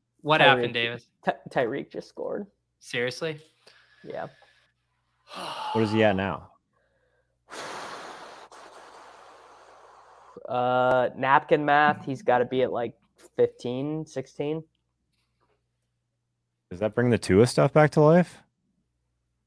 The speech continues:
Speaker 2: No.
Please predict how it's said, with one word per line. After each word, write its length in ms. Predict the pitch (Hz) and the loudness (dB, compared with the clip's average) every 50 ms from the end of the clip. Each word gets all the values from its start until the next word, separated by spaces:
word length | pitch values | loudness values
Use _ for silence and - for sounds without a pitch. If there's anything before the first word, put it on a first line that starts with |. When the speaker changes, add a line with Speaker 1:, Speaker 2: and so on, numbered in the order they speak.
| _ _ _ _ _ _ _ _ _ _ _ _ _ _ _ _ _ _ _ _ _ _ _ _ _ _ _ _ _ _ _ _ _ _ _ _ _ _ _ - - | _ _ _ _ _ _ _ _ _ _ _ _ _ _ _ _ _ _ _ _ _ _ _ _ _ _ _ _ _ _ _ _ _ _ _ _ _ _ _ -14 -12
Speaker 2:
No. 500 | 117 113 107 90 80 80 85 - - | -8 -6 -6 -4 -4 -4 -6 -8 -8